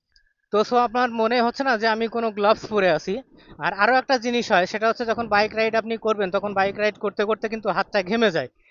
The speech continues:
আর এখানে এই যে উপরের পাশে এবং নিচের পাশে ভেন্টিলেশন দেওয়া আছে,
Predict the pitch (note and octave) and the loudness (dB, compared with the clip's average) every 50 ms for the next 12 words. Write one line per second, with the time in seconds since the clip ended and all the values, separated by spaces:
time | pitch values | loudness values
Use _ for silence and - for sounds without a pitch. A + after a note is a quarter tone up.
0 | _ _ _ _ - D3+ C#3+ E3 F#3+ F#3 G3+ G3 B3 C#4+ D4 C4+ A#3 G#3+ A#3 A#3 | _ _ _ _ -8 -4 -4 -2 -2 -2 -4 -2 -2 -2 0 0 0 2 0 0
1 | A#3 G3+ G3 A#3+ A#3 A#3 A3+ G#3 A3+ A#3 - - C4 B3+ B3+ C4 A#3 G#3 A3 A3+ | 0 0 -2 0 0 0 0 0 -2 -2 0 0 0 0 0 0 -2 -4 -4 -4
2 | G#3+ G#3+ F#3+ A3+ A3 G3+ G#3 A3+ - - G3 F3 F#3 G#3+ G#3+ F3 F#3 F#3+ F#3 G#3 | -4 -4 -4 -4 -4 0 -2 -2 -2 0 -2 -2 -2 -2 -2 -2 -2 -2 -2 -2
3 | G#3 G#3+ G3 - A#3 A3+ G#3 G#3+ G#3 F#3+ F3 F#3+ F#3 A#3+ | -4 -4 -4 -4 -6 -2 0 2 4 4 2 2 0 -2